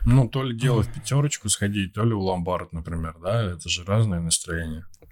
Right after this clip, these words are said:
Speaker 2: Да, я, кстати,
Speaker 1: Вот,
Speaker 2: хочу
Speaker 1: поэтому
Speaker 2: сказать такую историю и-, из оп-, из опыта, <laughs> а, из своего личного. В две тысячи девятом году я женился. А, и у меня, а,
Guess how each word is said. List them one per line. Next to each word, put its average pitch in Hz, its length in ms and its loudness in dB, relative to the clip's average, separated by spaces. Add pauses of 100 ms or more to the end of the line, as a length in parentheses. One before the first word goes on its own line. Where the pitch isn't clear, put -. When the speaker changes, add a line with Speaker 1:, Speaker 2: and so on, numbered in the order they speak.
(260)
Speaker 2:
Да, 107 460 -2
я, 92 140 -6
кстати, 101 320 4
Speaker 1:
Вот, - 20 2
Speaker 2:
хочу - 280 -2
Speaker 1:
поэтому 101 100 0
Speaker 2:
сказать 147 340 4
такую 135 280 0
историю 131 640 0
и-, 110 180 -4 (240)
из 113 100 0
оп-, 110 240 -2
из 110 160 0
опыта, 101 580 -2 (120)
<laughs> - 1160 0
а, 92 280 0
из 92 180 -8
своего 98 280 2
личного. 92 400 -2
В 85 40 -2
две 98 120 2
тысячи 120 260 -2
девятом 104 420 0
году 101 220 -2
я 110 160 2
женился. 92 520 -4 (720)
А, 78 920 -2
и 92 200 0
у 92 80 0
меня, 117 580 0 (240)
а, 82 1000 -2